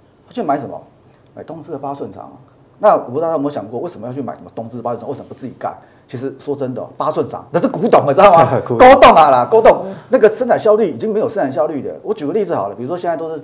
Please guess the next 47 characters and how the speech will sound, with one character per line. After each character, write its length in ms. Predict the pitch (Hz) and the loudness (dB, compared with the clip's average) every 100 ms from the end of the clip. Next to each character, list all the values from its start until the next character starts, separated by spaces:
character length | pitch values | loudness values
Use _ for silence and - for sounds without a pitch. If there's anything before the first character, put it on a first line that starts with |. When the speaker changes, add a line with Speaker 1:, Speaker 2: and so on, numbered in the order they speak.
| 147 | -12
Speaker 1:
做 160 | 165 | -10
十 160 | - 135 | -10 -10
二 100 | 127 | -10
寸 160 | 127 107 | -10 -12
嘛， 80 | 90 | -12
对 80 | |
不 60 | 95 | -10
对？ 60 | 95 | -10
Speaker 2:
是。 60 | - _ _ - | -10 _ _ -10
Speaker 1:
你 80 | |
十 160 | 139 233 | -4 -2
二 40 | |
寸 140 | 254 254 | -2 -2
的 80 | 220 | -4
生 140 | 226 | -2
产 100 | - | -2
效 80 | 202 | -2
率 120 | 190 | -2
是 200 | 196 185 - _ _ _ | -4 -6 -10 _ _ _
十， 180 | - 175 | -14 -10
十 100 | - | -2
二 80 | 165 | -2
寸 140 | 185 | -2
就 60 | 165 | -4
是 60 | 175 | -4
比 60 | |
较 100 | 139 | -4
大 260 | 143 156 123 | -2 -2 -2
啦， 100 | - | -8
那 60 | 151 | -12
晶 160 | 175 | -10
圆 60 | 147 | -8
比 60 | 143 | -8
较 80 | |
大， 120 | 139 131 | -4 -2
Speaker 2:
晶 80 | 123 | 0
圆 100 | 120 | 0
Speaker 1:
八 60 | |
寸 140 | - - | 2 2
比 60 | |
较 100 | 107 | 2
小 160 | - 92 | 0 -4
啊。 140 | 82 | -10
Speaker 2:
比 80 | - | -16
较 60 | |
大 60 | |
颗。 0 | 117 | -20